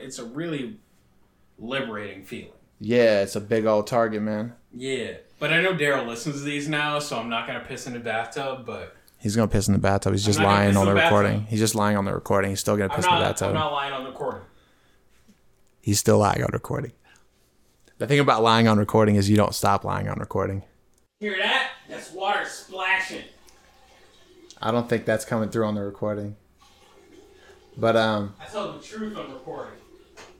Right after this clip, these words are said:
Speaker 2: I think that, uh, I think that Daryl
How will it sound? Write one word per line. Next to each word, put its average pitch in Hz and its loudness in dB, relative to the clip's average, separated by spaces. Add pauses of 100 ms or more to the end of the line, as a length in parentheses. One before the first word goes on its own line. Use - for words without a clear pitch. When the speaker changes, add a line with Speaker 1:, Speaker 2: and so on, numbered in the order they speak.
(320)
Speaker 2:
I 113 -2
think 151 2
that, 123 6
uh, 104 2 (720)
I 113 4
think 156 4
that 123 4
Daryl 110 6